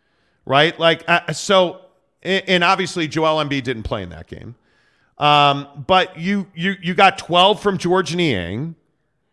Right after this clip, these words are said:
I mean, I, I, the, the problem on that team, in my opinion, is that Tobias Harris is the highest paid player.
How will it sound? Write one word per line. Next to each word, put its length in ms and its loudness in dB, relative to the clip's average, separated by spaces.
I 80 0
mean, 240 0
I, 320 -2
I, 80 -18
the, 220 -4
the 180 -4
problem 480 0
on 160 0
that 220 0
team, 220 -8
in 80 -6
my 160 -2
opinion, 400 -6
is 160 -8
that 120 -10
Tobias 440 -2
Harris 320 -6
is 100 -12
the 80 -4
highest 300 -6
paid 200 -8
player. 360 -14